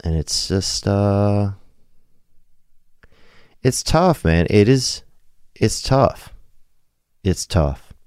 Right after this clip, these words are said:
And I know a lot of people are going through things, and a lot of people are struggling in, in, in, in, in different ways.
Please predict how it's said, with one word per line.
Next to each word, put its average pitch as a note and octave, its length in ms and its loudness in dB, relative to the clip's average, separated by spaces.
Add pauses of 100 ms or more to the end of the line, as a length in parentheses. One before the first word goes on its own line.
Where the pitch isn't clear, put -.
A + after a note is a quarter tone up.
(1800)
And A2 80 4
I A2+ 60 6
know A2+ 160 6
a - 20 8
lot G#2 220 6
of F#2+ 80 4
people G2 180 4
are F#2 40 4
going F2 280 6
through F2 160 2
things, E2 400 2
and E2+ 100 4
a E2 60 4
lot E2 220 4
of D#2+ 60 -2
people E2 260 0
are D#2 40 0
struggling D#2 560 0
in, D2+ 200 -2
in, E2 240 0
in, F2 380 0
in, F#2+ 180 2
in F2+ 160 2
different D#2+ 340 -2
ways. D2+ 540 -6